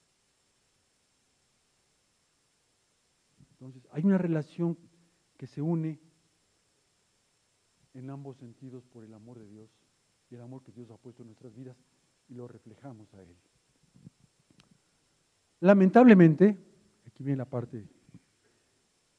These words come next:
lamentablemente también este es uno de los versículos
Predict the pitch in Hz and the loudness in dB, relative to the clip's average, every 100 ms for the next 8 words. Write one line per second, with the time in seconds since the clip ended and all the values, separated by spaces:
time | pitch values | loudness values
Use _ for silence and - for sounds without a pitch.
0 | _ - 151 170 165 220 214 190 185 185 | _ -8 -2 0 2 2 4 2 2 -2
1 | 175 185 196 196 202 185 156 196 190 165 | -2 0 0 -2 -4 -6 -6 -10 -8 -8
2 | 143 139 131 156 - 170 165 160 | -8 -8 -10 -16 -16 -10 -10 -10